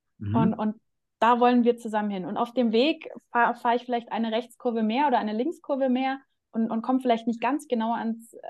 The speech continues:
Speaker 2: ans Ziel, aber ich, ich hab diesen Nordstern, wo ich hin will. Und dann kann ich viel Input geben, dann kann ich viel Input mir anhören, dann kann ich verschiedene Leute, äh, reden lassen und, und, und ihre Meinung hören und sagen, okay, ist vielleicht noch ein wichtiger Aspekt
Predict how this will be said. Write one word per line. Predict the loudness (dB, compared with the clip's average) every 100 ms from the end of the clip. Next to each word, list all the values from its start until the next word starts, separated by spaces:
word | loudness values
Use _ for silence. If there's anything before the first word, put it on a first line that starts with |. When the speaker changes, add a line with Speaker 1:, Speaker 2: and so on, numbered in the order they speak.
| -12
Speaker 2:
ans | -8 -8 -6
Ziel, | -2 0 0
aber | -2 -2 -4
ich, | -6 -12
ich | -6
hab | -4 -4
diesen | -4 0
Nordstern, | 0 0 -2 -4 -4
wo |
ich | -6
hin | -4 -2 -2
will. | -6 -8 _ _ _
Und | 0 4
dann | 4
kann | 2 0
ich | 0 -2
viel | 0
Input | 2 0 0 -4
geben, | -6 -8 -8
dann | -10 -6
kann | -4
ich | -4 -4
viel | -2 0
Input | 0 2 2 0
mir | 0
anhören, | 0 0 0
dann | -4
kann | -6 -8
ich | -4
verschiedene | -4 -4 -2 0
Leute, | 4 6 6 4 0 -4 _ _ _
äh, | -4
reden | 0 0 2 2 4
lassen | 4 4 2 -2 -4
und, | -4
und, | -4 -6
und | -6 -6
ihre | -2 0
Meinung | 2 2 4 2 0
hören | 0 -2
und | -4 -4
sagen, | -4 -4
okay, | -6 -2 -2
ist | -2 -4
vielleicht | -6 -4
noch | -4
ein | 0
wichtiger | 0 -2 -2 -2
Aspekt | -2 -4 -8 -8